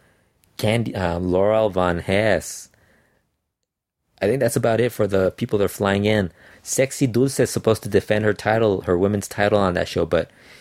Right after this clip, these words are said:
if you follow her on Twitter, after her Shimmer match on Friday, she announced that she was, that was her last, um,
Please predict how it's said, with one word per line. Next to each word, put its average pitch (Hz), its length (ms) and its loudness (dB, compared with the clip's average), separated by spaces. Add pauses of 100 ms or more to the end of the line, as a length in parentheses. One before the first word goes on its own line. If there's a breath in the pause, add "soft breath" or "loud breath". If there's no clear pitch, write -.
(120)
if - 180 -2
you 98 240 4
follow 113 440 0
her 110 180 2
on 90 120 0
Twitter, 117 460 0 (320 soft breath)
after 107 360 0
her 104 140 0
Shimmer 120 360 -2
match 92 280 0
on 85 120 -2
Friday, 104 420 0
she - 200 -2
announced 90 340 -2
that 90 100 0
she - 160 -2
was, 92 300 0
that 92 120 2
was 92 120 0
her 90 100 2
last, 87 380 0
um, 76 340 -2